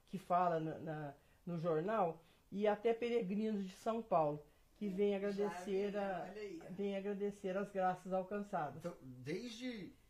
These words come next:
Speaker 2: Mil novecentos e dezoito.
Speaker 3: mil novecentos e dez já tinha
Speaker 1: Ah,
Speaker 3: peregrino
Speaker 1: desde
Speaker 3: pra
Speaker 1: mil,
Speaker 3: cá.
Speaker 1: mil oitocentos, desde de
Speaker 3: E ser
Speaker 1: mil novecentos.
Speaker 3: peregrino naquela época era muito mais difícil, né? Porque de
Speaker 1: É,
Speaker 3: São Paulo pra cá era
Speaker 1: no
Speaker 3: uma
Speaker 1: livro,
Speaker 3: viagem.
Speaker 1: no livro do, do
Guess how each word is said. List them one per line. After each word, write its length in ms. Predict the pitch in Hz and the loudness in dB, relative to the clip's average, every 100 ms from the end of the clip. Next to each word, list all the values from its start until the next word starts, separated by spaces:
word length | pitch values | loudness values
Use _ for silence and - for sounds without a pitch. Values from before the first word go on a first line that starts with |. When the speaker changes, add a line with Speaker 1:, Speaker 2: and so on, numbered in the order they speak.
| - | -18
Speaker 2:
Mil 160 | 208 220 | -12 -8
novecentos 480 | 214 143 160 170 180 | -6 -4 -4 -4 -4
e 40 | |
dezoito. 0 | |
Speaker 3:
mil 80 | - | -4
novecentos 0 | |
e 20 | |
dez 260 | 156 202 - | -2 0 2
já 160 | 185 | 2
tinha 120 | 175 202 | 4 2
Speaker 1:
Ah, 60 | |
Speaker 3:
peregrino 340 | 214 190 220 240 | 2 2 0 0
Speaker 1:
desde 140 | 220 226 | 0 0
Speaker 3:
pra 120 | 214 | 0
Speaker 1:
mil, 100 | 208 | 0
Speaker 3:
cá. 100 | 170 | 0
Speaker 1:
mil 240 | 185 214 | 0 2
oitocentos, 580 | 226 220 - 202 208 180 156 | 2 0 -2 -4 -4 -4 -6
desde 580 | 156 208 320 339 208 180 | -4 -2 -2 -4 -6 -8
de 200 | 175 160 | -10 -12
Speaker 3:
E 20 | |
ser 160 | 147 170 | -10 -8
Speaker 1:
mil 120 | 175 | -6
novecentos. 360 | 165 165 196 | -4 -2 -2
Speaker 3:
peregrino 380 | 190 185 165 160 | -2 -2 -2 -2
naquela 240 | 165 156 147 | -2 -2 -4
época 180 | - | -2
era 120 | 160 143 | -4 -4
muito 160 | 131 | -6
mais 140 | 147 185 | -8 -10
difícil, 420 | - 269 254 214 | -8 -10 -8 -12
né? 60 | 175 | -10
Porque 100 | 156 123 | -10 -10
de 200 | 123 131 | -12 -4
Speaker 1:
É, 200 | 254 160 | 4 4
Speaker 3:
São 60 | 139 | 4
Paulo 180 | - 156 | 0 0
pra 120 | 160 | 0
cá 100 | - 285 | -2 0
era 100 | 302 | 2
Speaker 1:
no 40 | |
Speaker 3:
uma 40 | 269 | 2
Speaker 1:
livro, 220 | 311 240 | 2 2
Speaker 3:
viagem. 200 | 220 214 | 2 4
Speaker 1:
no 80 | 226 | 4
livro 360 | 220 226 214 | 4 2 0
do, 340 | 175 180 165 151 | -2 -2 -2 -4
do 200 | 135 | -8